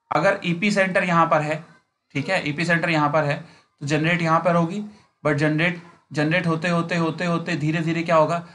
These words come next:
ओपन, ओपन सी में तो बहुत आराम से चल रही होगी, लेकिन जितना पास पास जाती जाएगी, उतना ज़्यादा ये क्या हो जाएगी, बड़ी होती चली जाएगी। I hope क्लियर हो रहा है। अब देखो यहाँ पे, इधर आते आते कैसे बढ़ती चली जा रही है, इधर आते आते सी लेवल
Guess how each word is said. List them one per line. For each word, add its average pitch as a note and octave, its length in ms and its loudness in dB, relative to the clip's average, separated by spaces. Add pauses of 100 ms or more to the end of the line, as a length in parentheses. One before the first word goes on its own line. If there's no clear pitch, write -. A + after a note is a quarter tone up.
(180)
ओपन, G3+ 500 0
ओपन G#3 360 0
सी G#3 200 -2
में G#3 160 0
तो G#3 80 -2
बहुत F#3 220 4
आराम F3 240 4
से - 80 -10
चल E3+ 200 -2
रही E3+ 140 -2
होगी, E3 120 -2
लेकिन E3 180 -2
जितना E3+ 280 -2
पास E3+ 300 2
पास F3 160 2
जाती D#3+ 300 0
जाएगी, E3+ 360 -2 (340)
उतना F#3 340 2
ज़्यादा E3+ 300 4
ये E3+ 180 2
क्या F3 140 2
हो E3+ 100 4
जाएगी, D#3+ 360 0
बड़ी D3+ 280 0
होती D#3 240 0
चली C#3 180 -2
जाएगी। B2+ 280 -2
I C#3 160 0
hope E3+ 200 -4
क्लियर E3+ 200 2
हो F3 60 2
रहा F3 100 2
है। F3+ 140 -6 (300)
अब C#3+ 100 0
देखो D#3 180 0
यहाँ D#3+ 240 2
पे, D#3+ 100 -6 (520)
इधर E3+ 220 4
आते E3+ 240 2
आते F3+ 240 2
कैसे F3 240 0
बढ़ती E3 260 2
चली D#3+ 180 0
जा C#3+ 120 2
रही C3+ 160 -2
है, C#3 140 -10 (420)
इधर E3 160 2
आते E3+ 260 2
आते E3+ 240 0
सी F3 180 -4
लेवल F3 320 0